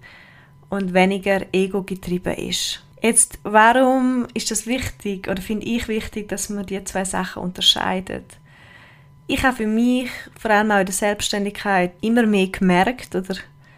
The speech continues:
merke, dass wenn ich Sachen aus dem Herz raus mache, aus dem wahren Ich, dann haben die viel mehr Nachhaltigkeit.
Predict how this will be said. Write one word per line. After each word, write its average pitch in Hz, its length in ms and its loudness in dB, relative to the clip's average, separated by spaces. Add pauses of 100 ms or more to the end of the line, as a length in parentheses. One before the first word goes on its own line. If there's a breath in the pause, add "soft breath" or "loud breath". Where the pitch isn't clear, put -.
(300 soft breath)
merke, 254 760 4 (320)
dass 208 460 4 (440)
wenn 202 200 0
ich 208 160 -2
Sachen 214 460 2
aus 208 260 2
dem 190 400 -2 (240)
Herz - 560 0
raus 233 160 -4
mache, 185 440 -2
aus 202 100 -8
dem 185 260 -4 (480 loud breath)
wahren 233 440 6
Ich, 202 340 -2 (720)
dann 196 560 0 (140)
haben 202 200 -2
die 214 200 -4
viel 226 340 0
mehr 196 340 0
Nachhaltigkeit. 208 1120 0